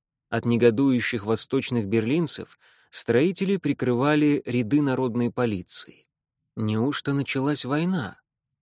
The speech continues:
Ули всматривался в лица Гранструппен, ища там признаки паники или страха, но пограничники выглядели решительными и совершенно невозмутимыми.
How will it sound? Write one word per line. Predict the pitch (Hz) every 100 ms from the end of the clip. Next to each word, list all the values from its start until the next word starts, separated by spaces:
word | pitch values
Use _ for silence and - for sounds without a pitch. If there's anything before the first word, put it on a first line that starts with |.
| _ _ -
Ули | 113 107 107 104
всматривался | - - 113 113 113 107 110 - 101
в |
лица | 117 - - 113
Гранструппен, | 101 104 123 120 - 120 113 - 107 101 - - - -
ища | 113 - 117
там | 113
признаки | 104 123 107 113 101 110
паники | 123 120 113 -
или | 113 104
страха, | - 131 156 151 104 - - _ _ _ _
но | 117 123
пограничники | 151 147 160 220 - 208 208 214
выглядели | 175 196 175 170 156 156
решительными | 139 117 160 165 185 190 196 202 - _ _
и | 135
совершенно | - 127 123 - 170 180 180
невозмутимыми. | 175 160 147 135 143 - 98 92 - -